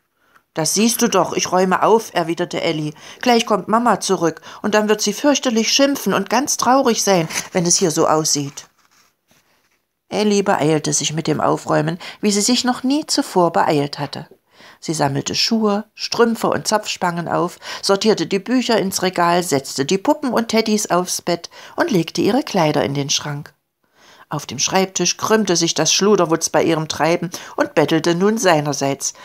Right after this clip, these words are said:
„Aufhören, bitte aufhören! Mir wird ganz schlecht, wenn ich sehe, wie du Ordnung machst. Das ist grausam.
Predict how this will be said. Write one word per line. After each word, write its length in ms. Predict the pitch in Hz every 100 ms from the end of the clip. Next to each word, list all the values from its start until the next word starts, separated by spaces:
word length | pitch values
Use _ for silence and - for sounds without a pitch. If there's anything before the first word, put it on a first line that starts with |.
| - -
„Aufhören, 760 | 277 285 302 233 226 180 190
bitte 320 | 196 262 285 -
aufhören! 640 | 277 320 - 208 170 190 - -
Mir 180 | 208 233
wird 240 | 247 262 -
ganz 260 | 262 262
schlecht, 520 | - - 269 302 - 226
wenn 140 | 196
ich 180 | 202 -
sehe, 240 | 196 175
wie 100 | 165
du 120 | 170
Ordnung 400 | - 180 170 156
machst. 340 | - 151 - - - -
Das 200 | - 240
ist 200 | 247 -
grausam. 720 | - - 233 269 220 160 156